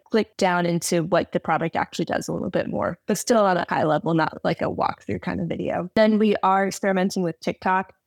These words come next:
TikTok has been interesting because it's just, this is totally new to me. I personally wasn't on TikTok. I'm a millennial, so I was getting my TikToks two weeks late on Instagram. <laughs> But, um, I've been learning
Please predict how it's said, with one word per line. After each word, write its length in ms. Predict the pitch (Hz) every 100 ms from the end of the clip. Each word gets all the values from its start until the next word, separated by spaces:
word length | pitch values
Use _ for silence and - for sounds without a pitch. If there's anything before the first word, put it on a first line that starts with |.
| -
TikTok 440 | 320 - 330 302 294
has 100 | 233
been 180 | 240 202
interesting 840 | 208 214 208 - 214 202 196 185 - -
because 400 | 214 190 220 185 -
it's 420 | 190 185 - 196 -
just, 140 | - -
this 160 | 175 -
is 100 | 180
totally 360 | 180 175 165
new 100 | 160
to 80 | 160
me. 180 | 175 190 -
I 140 | -
personally 640 | 175 - 160 - 180 180 175
wasn't 460 | 170 160 165 165 165 _ -
on 240 | 170 170
TikTok. 640 | - - - 190 180 - -
I'm 100 | 226
a 40 |
millennial, 440 | 233 233 240 160 165
so 160 | 180
I 20 | 175
was 80 | 185
getting 340 | 185 175 170 - -
my 120 | 175
TikToks 580 | - 185 - 175 - -
two 160 | - 196
weeks 260 | - -
late 280 | 180 180 -
on 280 | 180 170 170
Instagram. 500 | - - 170 - 214 -
<laughs> 140 | - -
But, 400 | 220 208 196 -
um, 340 | 208 196 196 -
I've 160 | 214
been 140 | 220 226
learning 600 | 220 226 220 208 208